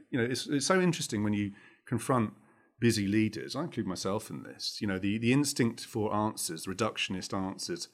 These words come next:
you know, move past the difficulty of thinking onto action. It's one of the things that Dogs Aid, you know, and you see it all the time. You see it in someone like Ukraine today, where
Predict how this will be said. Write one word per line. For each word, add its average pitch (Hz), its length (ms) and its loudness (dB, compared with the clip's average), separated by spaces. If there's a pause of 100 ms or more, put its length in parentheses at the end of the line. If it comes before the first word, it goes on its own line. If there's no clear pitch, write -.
(120)
you 107 80 -4
know, 92 60 -2
move 117 260 6
past 120 420 2
the 113 60 -4
difficulty 107 580 -2
of 87 100 -6
thinking 98 440 -2
onto 98 300 -2
action. - 380 -4 (340)
It's 135 120 2
one 202 140 2
of 202 80 2
the 196 60 4
things 139 100 6
that - 400 -2
Dogs 131 340 6
Aid, 67 360 0
you 143 120 0
know, 104 120 6
and 117 100 6
you 117 60 4
see 156 220 8
it 117 140 4
all 123 200 4
the 90 80 -2
time. 107 260 -2
You 87 80 -4
see 117 240 4
it 104 60 2
in 104 80 -6
someone 92 180 -8
like 80 100 -8
Ukraine 110 380 -4
today, - 320 -12 (400)
where 101 380 8